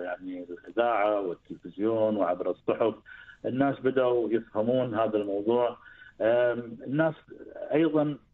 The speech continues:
يعني مثل ما قلنا احنا راعينا في عملية ال-، ال-، ال-، ال-، ال-، الزيارات أن تكون هناك امرأة بالذات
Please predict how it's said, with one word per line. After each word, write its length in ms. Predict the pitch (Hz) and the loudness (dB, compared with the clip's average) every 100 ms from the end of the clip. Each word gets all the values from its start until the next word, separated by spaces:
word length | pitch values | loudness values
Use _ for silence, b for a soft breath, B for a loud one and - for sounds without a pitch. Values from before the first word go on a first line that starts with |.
| - | -10
يعني 440 | 127 127 131 131 135 | -2 0 0 0 2
مثل 200 | 143 156 | 2 2
ما 140 | 143 | 2
قلنا 240 | 139 143 | 2 0
احنا 200 | 135 139 | 0 2
راعينا 680 | 135 143 139 190 170 131 117 - _ _ _ - | 2 2 2 2 2 2 0 -4 _ _ _ -2
في 120 | 123 | 0
عملية 600 | 120 120 123 135 131 123 123 123 | 2 0 0 2 4 2 -2 -2
ال-، 280 | 113 113 | 0 2
ال-، 220 | 110 107 104 | 4 4 2
ال-، 160 | 104 | 0
ال-، 300 | 98 98 98 | -4 -6 -6
ال-، 640 | 98 95 95 92 90 92 98 | -10 -10 -14 -12 -14 -10 -6
الزيارات 560 | 101 117 120 127 127 123 - | 0 2 2 2 0 -2 -14
أن 80 | 151 - | -12 -8
تكون 380 | 98 120 117 | -8 -4 -4
هناك 580 | 107 107 107 - 104 98 - | -4 -2 -2 0 -2 -2 0
امرأة 520 | 147 147 139 123 123 - b b _ - | 2 2 2 2 2 -2 b b _ -6
بالذات 400 | 110 131 175 | -2 0 0